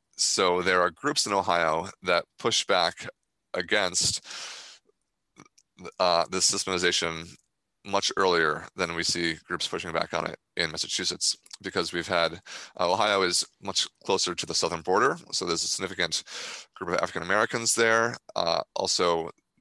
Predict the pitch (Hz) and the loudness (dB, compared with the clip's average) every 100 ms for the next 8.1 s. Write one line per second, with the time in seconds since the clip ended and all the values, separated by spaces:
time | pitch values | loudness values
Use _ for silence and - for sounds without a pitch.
0 | _ _ _ _ 92 85 92 80 87 - | _ _ _ _ -6 0 0 0 -2 -4
1 | - 123 - 127 127 - 117 120 117 120 | -2 0 0 0 -2 -4 -2 0 2 2
2 | - - - - 113 110 107 104 - 104 | 2 0 -4 -2 -2 -2 -6 -6 -6 -4
3 | - 98 98 117 117 - 120 - 123 127 | -2 0 2 2 0 0 0 0 -2 -4
4 | 143 - - - - - - - _ _ | -6 -16 -16 -14 -14 -16 -18 -20 _ _
5 | - 87 85 82 82 - - - 95 101 | -2 0 0 -2 -10 -16 -10 -6 0 2
6 | 92 104 107 90 90 95 98 - 95 90 | 4 2 2 0 0 0 0 2 2 2
7 | 90 90 - 92 92 90 - 85 - 82 | 0 0 -4 -4 0 0 0 -2 -2 -4